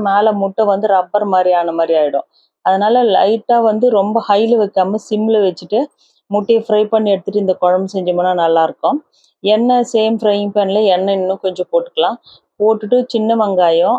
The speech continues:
நம்ம, நான் வந்து ஒரு ஆறு பேருக்கு பண்றேன்றதால ஒரு மூணு வெங்காயம் எடுத்திருக்கேன்। நீங்க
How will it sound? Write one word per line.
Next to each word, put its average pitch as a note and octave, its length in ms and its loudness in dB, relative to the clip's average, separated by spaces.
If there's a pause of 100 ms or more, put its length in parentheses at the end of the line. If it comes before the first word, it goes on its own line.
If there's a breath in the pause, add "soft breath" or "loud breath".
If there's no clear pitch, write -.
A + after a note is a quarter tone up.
(180)
நம்ம, G3+ 340 -2
நான் G3+ 240 0
வந்து G#3 260 -2
ஒரு G3+ 100 2 (180)
ஆறு A3 240 0
பேருக்கு G#3+ 340 -2
பண்றேன்றதால F#3+ 800 0
ஒரு G#3+ 100 0 (100)
மூணு A3+ 240 0
வெங்காயம் G3 340 -2
எடுத்திருக்கேன்। E3 460 -4 (420 loud breath)
நீங்க G3 140 -2